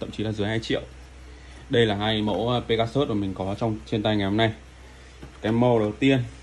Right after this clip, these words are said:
đây là một cái, ờ, đôi này cho nữ nha các bạn nhá. Có phối màu, ờ,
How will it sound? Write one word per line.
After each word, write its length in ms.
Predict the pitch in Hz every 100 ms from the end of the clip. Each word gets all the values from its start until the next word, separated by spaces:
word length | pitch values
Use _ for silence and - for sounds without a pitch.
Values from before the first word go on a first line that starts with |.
| - -
đây 140 | 127
là 80 | 120
một 100 | 107 -
cái, 280 | 101 104
ờ, 180 | 113 120
đôi 140 | 120 120
này 160 | 110 107
cho 60 |
nữ 260 | 120 135 139
nha 60 | 151
các 80 | 143
bạn 160 | 117
nhá. 120 | 120 131 - - - - -
Có 100 | - 113
phối 160 | 113 110
màu, 300 | 131 117 104
ờ, 360 | 101 98 95